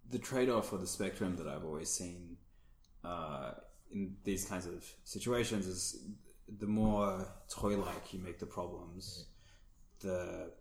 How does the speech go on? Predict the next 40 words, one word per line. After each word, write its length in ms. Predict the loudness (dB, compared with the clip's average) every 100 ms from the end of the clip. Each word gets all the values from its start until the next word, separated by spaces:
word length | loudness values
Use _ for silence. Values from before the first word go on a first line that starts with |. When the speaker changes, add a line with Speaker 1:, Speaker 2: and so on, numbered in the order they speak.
| -20 -8
Speaker 1:
more 300 | 0 0 0
gameable 480 | 6 10 12 10 4 -2
it 40 |
is. 440 | -4 -6 -6 -8 -10 -6
Or, 200 | -4 -4
Speaker 2:
Yeah. 80 | -6 -12 -18 -14 -6
Speaker 1:
like 200 | -4 -2
you're 80 | 2
saying, 440 | 4 6 6 6
the 80 | 4
more 280 | 2 2 2
you 280 | 0 -2 -4
optimize 600 | -6 0 0 0 -4 -4
for 220 | -2 -2 -4
diligence 760 | -4 -2 -2 0 -4 -2 -4 -4
in 100 | -6
preparation. 760 | -2 0 2 2 0 -4 -8 -10 -14 -20 -20 -20 -20 -20 -20 -6
Um, 560 | -4 -2 -2 -2 -4 -6 -12 -16 -4
but 160 | 0 6
the 60 |
more, 340 | 8 10 8 8
like, 360 | 4 2 -8
practical 680 | -10 0 2 4 2 4 6 4
or 80 | 2
contextual 720 | -2 -2 -2 0 2 4 4
you 60 | 2
make 280 | -4 -6 -6
it, 320 | -6 -8 -12 -16 -20 -20 -14
the 80 | -4
more 120 | -2
challenging 520 | -2 2 4 4 2 0
it 80 |
becomes 500 | -4 -4 -4 -4 -4
to 240 | -4 -4 -4
administer 540 | -4 -4 -2 -2 -2
this 240 | -4 -4 2
Speaker 2:
Oh, 80 | 2
Speaker 1:
at 40 |
scale 220 | 2 2
Speaker 2:
totally. 160 | 2 2